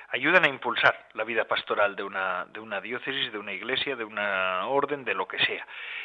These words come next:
Y en ese sentido, pues, le agradezco mucho que haya podido hacer un huequecillo en su agenda y haya podido hacerse eco de estas iniciativas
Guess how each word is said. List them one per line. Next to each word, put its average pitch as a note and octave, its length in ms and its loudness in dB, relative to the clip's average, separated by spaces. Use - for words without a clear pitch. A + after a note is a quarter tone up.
Y C3 140 2
en B2+ 140 4
ese C3 280 2
sentido, C3 520 -2
pues, A2 160 -2
le A#2+ 120 8
agradezco A#2+ 760 4
mucho C#3+ 540 -2
que F#2 300 -8
haya A2+ 220 -4
podido A2 260 0
hacer G#2+ 180 -4
un G#2 100 -10
huequecillo G2 920 -8
en G#2+ 120 -6
su - 180 2
agenda C#3+ 440 4
y B2+ 80 -2
haya A#2+ 240 4
podido A2+ 400 0
hacerse G#2+ 580 -4
eco - 320 -4
de G#2+ 140 -6
estas - 280 0
iniciativas A2+ 640 -4